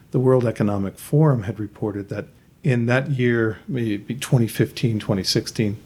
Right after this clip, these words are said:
around there, global economic growth had increased,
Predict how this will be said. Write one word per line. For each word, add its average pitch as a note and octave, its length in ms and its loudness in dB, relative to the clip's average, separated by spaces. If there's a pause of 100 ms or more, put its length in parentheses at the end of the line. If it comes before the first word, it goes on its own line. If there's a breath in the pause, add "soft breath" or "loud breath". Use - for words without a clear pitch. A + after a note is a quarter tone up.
(300 loud breath)
around A2 400 0
there, F#2 260 -8 (600 soft breath)
global D3+ 420 2
economic A#2+ 520 0
growth G2+ 240 -4
had G#2+ 120 -8
increased, D3+ 540 0